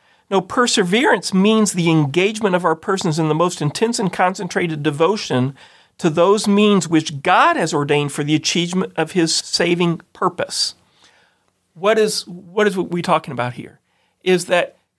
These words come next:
we would all, we would acknowledge within the visible church, what we call the visible church, that there are professing believers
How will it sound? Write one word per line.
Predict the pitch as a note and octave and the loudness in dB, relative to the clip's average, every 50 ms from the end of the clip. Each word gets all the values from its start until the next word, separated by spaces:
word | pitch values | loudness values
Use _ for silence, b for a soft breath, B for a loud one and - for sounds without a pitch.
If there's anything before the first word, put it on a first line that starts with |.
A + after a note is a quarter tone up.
| _ _ _ _ E3+ | _ _ _ _ -10
we | F3 A3+ C#4+ E4 | -2 0 0 2
would | - G4+ A3 G#3 | 2 2 2 4
all, | G3 F#3 F#3 F3+ | 4 2 2 2
we | F3+ F#3+ G#3+ C4 | -2 -2 -2 0
would | C4 C4 A#3 A3+ | 0 0 0 0
acknowledge | A3 F3 F3 E3+ E3 F3 G3 - - - - - - - - - - _ _ _ _ _ | 0 0 0 2 2 2 0 0 -4 -6 -10 -12 -10 -8 -8 -8 -10 _ _ _ _ _
within | D#3 E3+ F3+ F#3 G3 G3+ A3+ A3 | -2 -2 0 2 2 2 4 4
the | G#3 G3+ | 2 2
visible | D#3+ C#3+ C3+ C3+ E3 G#3 A#3 G#3+ - G#3+ G#3+ G#3+ G#3 | 0 -2 -4 -2 0 0 2 2 0 2 2 2 2
church, | - - G3 D3 B2+ - - | 2 0 0 0 0 -2 -4
what | E3+ - | -2 -2
we | - F3+ | 0 0
call | F3+ - F3+ F3 | 0 0 0 0
the | F3 D#3 | 0 -2
visible | C#3+ D#3+ E3+ E3+ F#3 E3+ E3+ E3 | -2 0 0 0 0 0 -2 -2
church, | - - - D3+ C3+ - - - b b b b b b _ | -2 0 0 0 0 -2 -6 -14 b b b b b b _
that | E3 D#3 - - E3+ | -4 -4 -4 -2 0
there | F#3 G3 A3 | 2 2 4
are | G#3 F#3 F3 | 4 2 0
professing | F3+ - - F3+ D#3 - - - G3+ G#3+ A3+ - - A#3 A3+ A3 G#3 | -2 -4 -6 -8 -8 -6 -4 -2 0 0 0 -2 -4 -4 -4 -2 0
believers | G3+ G3 G3 F#3 F#3+ G3 G3 F#3 D3 - - G1+ - - - - - | 0 0 0 0 -2 -2 -2 -2 -4 -6 -6 -8 -6 -6 -4 -4 -6